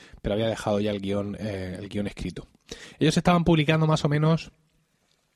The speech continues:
un episodio por año, eh, que a veces dos en un año, a veces, eh, uno cada dos años, eh,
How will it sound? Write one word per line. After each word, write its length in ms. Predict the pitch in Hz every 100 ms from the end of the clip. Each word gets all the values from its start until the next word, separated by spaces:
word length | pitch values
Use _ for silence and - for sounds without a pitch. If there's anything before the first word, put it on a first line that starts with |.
| - -
un 180 | 156
episodio 380 | 151 135 156 143
por 160 | 113 151
año, 600 | 196 190 185 180 180 185 - - -
eh, 80 | 143
que 140 | - 139
a 80 | 139
veces 280 | 156 151 131
dos 240 | 156 -
en 60 | 131
un 140 | 123
año, 480 | 170 175 156 156 156 _ - - _ -
a 120 | 117
veces, 640 | 127 - 131 120 120 -
eh, 340 | 101 117 107 104
uno 240 | 147 156
cada 180 | 123 120
dos 220 | 110 -
años, 400 | 196 160 151 -
eh, 100 | 110